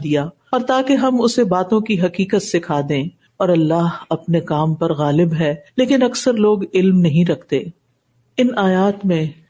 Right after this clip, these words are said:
چند ایسے سبق ہیں اور حکمتیں ہیں جن پر غور کرنا ضروری ہے۔ پہلی بات یہ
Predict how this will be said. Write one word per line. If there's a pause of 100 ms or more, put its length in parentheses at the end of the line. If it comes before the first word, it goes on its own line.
چند
ایسے
سبق
ہیں (260)
اور
حکمتیں
ہیں (260)
جن
پر
غور
کرنا
ضروری (100)
ہے۔ (300)
پہلی
بات
یہ